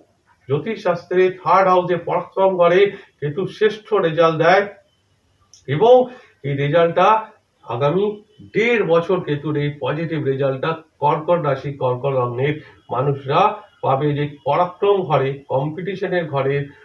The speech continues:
চ্যালেঞ্জের ঘরে কেতু মহারাজ যখন আসে, তখন এই সমস্ত নেগেটিভ প্রভাবগুলো আপনার জীবন থেকে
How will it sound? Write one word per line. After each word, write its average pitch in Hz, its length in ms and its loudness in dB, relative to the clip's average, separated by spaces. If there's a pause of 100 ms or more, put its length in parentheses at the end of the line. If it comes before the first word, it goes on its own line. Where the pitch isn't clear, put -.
(240)
চ্যালেঞ্জের 208 640 4 (100)
ঘরে 160 260 2 (920)
কেতু 180 260 -4 (140)
মহারাজ 165 360 4 (100)
যখন 139 220 0 (120)
আসে, 156 160 -2 (140)
তখন 170 240 -2 (160)
এই 220 80 -2 (160)
সমস্ত 240 360 2 (160)
নেগেটিভ 196 320 0 (100)
প্রভাবগুলো 190 520 0 (120)
আপনার 180 360 2
জীবন 156 240 0 (100)
থেকে 170 180 2